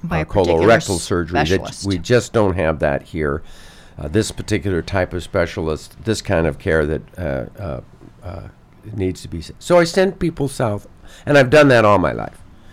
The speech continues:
Speaker 2: Uh, and all my practicing life, I'd, I first started sending people to Mayo, or then I, in, after the first few years as I got to know the doctors in Sioux Falls, I found that many times, not always, many times,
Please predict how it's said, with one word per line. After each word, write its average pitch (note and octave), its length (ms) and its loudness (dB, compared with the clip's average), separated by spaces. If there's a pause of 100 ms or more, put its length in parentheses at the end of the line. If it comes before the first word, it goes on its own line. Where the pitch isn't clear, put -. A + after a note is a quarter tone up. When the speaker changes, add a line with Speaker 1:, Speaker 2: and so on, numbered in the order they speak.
(340)
Speaker 2:
Uh, F2 360 6
and G#2 340 4
all A2 240 4
my A2 160 4
practicing G2+ 600 0
life, F2+ 240 0
I'd, C#2+ 220 -6 (100)
I D#2 140 0
first A#2+ 320 0
started G2 380 2
sending F#2+ 280 -2
people E2 220 -4
to D#2 60 -4
Mayo, F2 340 -2
or D#2 140 -2
then F#2+ 200 0
I, D2+ 200 -2 (840)
in, G#2 160 -4
after F#2+ 240 -4
the E2+ 80 -18
first - 320 -6
few G2 360 -4
years A2 440 0
as E2+ 120 -4
I D#2+ 100 0
got E2+ 220 0
to E2+ 80 -8
know G2 200 2
the F#2+ 100 0
doctors D#2+ 480 -2
in C#2 180 -8 (400)
Sioux - 140 -8
Falls, F2 380 0 (320)
I G2+ 80 -2
found G2+ 320 2
that - 240 -6
many A#2 300 4
times, D#2+ 400 -6
not B2+ 180 2
always, E2+ 300 -2
many C3 280 2
times, B1+ 440 -10